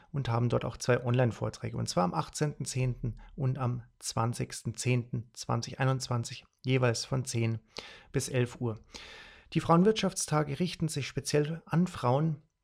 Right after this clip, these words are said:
und unsere beiden Vorträge, einmal mit Herrn Rahe und einmal mit Frau Prestele,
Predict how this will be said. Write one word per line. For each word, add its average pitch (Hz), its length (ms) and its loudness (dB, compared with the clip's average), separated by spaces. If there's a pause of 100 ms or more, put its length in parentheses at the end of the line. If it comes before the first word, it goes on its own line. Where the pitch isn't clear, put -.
(320)
und 135 180 0
unsere 175 240 2
beiden 160 280 4
Vorträge, 160 560 -2
einmal 127 200 2
mit 123 200 -4
Herrn 117 260 -2
Rahe 151 380 4
und 127 220 -4
einmal 110 220 0
mit 110 180 -4
Frau - 240 -4
Prestele, 120 640 0